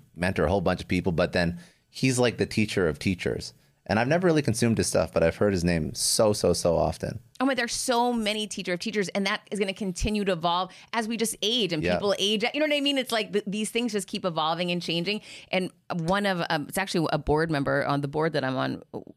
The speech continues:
Speaker 2: the, he was the individual that nominated me to the board. He said to me, "Heather, in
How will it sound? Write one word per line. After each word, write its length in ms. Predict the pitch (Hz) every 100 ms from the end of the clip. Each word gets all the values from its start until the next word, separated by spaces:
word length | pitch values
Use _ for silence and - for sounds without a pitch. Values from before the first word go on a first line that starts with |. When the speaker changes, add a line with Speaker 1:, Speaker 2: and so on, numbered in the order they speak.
| _ _ -
Speaker 2:
the, 220 | 156 151
he 140 | 165
was 120 | 160
the 100 | 151
individual 400 | 139 143 131 131
that 120 | 131 131
nominated 400 | 143 160 175 131
me 140 | 135
to 80 | 143
the 80 | 139
board. 280 | 143 139 147
He 120 | 170
said 200 | 165 160
to 80 | 156
me, 180 | 151 139 - - _
"Heather, 420 | - 190 185 175 -
in 200 | 170